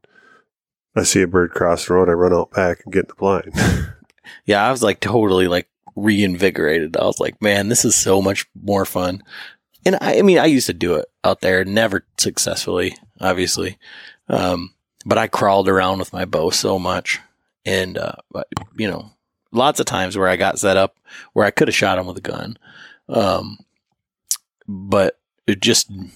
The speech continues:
Speaker 2: just different. But anyway, so these birds sounded like there was a couple that were pretty close, and it, I didn't realize there was another field behind me. So these birds were gobbling like,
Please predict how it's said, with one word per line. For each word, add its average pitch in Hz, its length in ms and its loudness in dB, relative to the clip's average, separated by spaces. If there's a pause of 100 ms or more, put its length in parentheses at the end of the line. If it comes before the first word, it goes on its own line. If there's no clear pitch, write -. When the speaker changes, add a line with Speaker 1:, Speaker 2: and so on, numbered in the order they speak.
(220)
Speaker 2:
just 104 300 -4
different. 95 420 -2 (240)
But 95 200 -4 (960)
anyway, 110 340 2
so 95 280 0 (1600)
these 123 160 2
birds 156 400 2 (540)
sounded 190 260 2
like 113 140 2
there 120 140 2
was 95 100 0
a - 40 -4
couple 110 260 0
that 85 80 2
were 90 100 -2
pretty 139 220 0
close, 104 600 2 (580)
and 101 280 -2 (260)
it, 117 180 0 (480)
I - 60 -2
didn't 156 220 -2
realize 98 380 4
there 98 120 0
was 92 80 -4
another 92 300 0
field 101 360 -2
behind 101 360 -4
me. 120 140 -4 (1400)
So - 160 2
these 127 120 2
birds 147 220 2
were 104 100 2
gobbling 98 440 0
like, - 220 -12